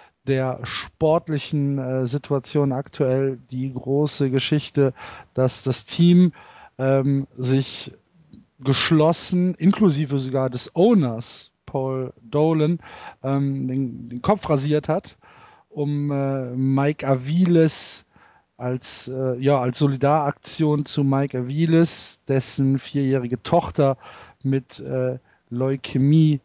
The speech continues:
diagnostiziert worden ist. Und, äh, da gab's dann die Aktion, dass das Team sich, äh, aus Solidarität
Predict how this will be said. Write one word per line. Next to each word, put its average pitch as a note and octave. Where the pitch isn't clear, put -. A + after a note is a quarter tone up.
diagnostiziert C3
worden B2+
ist. D3+
Und, B2
äh, A#2+
da A2
gab's A2+
dann A#2+
die B2
Aktion, B2
dass A#2+
das -
Team C3+
sich, B2+
äh, B2
aus D3+
Solidarität C3+